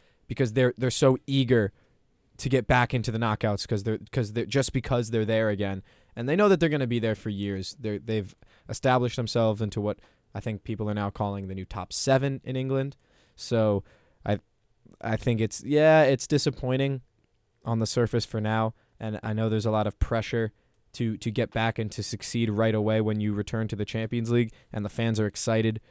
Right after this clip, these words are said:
so it might hurt a little bit more. But, but on paper, still, I, I don't know if I have Newcastle as matching up to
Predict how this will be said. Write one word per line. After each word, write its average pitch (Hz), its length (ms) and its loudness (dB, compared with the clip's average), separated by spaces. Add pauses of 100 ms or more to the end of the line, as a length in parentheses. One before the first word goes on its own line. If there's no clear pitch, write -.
(140)
so 120 180 2
it 110 60 2
might 107 240 -2
hurt 123 200 2
a - 40 -4
little 113 200 2
bit 107 140 2
more. 110 420 0 (480)
But, - 140 0 (120)
but 107 120 0
on 165 180 2
paper, 127 400 0
still, 101 600 0
I, 113 280 -2
I - 40 2
don't 120 240 2
know 117 200 2
if 107 120 -4
I 110 120 2
have 110 280 -2
Newcastle 110 560 -2
as 104 140 -6
matching 107 400 -6
up 104 140 -6
to 104 280 -4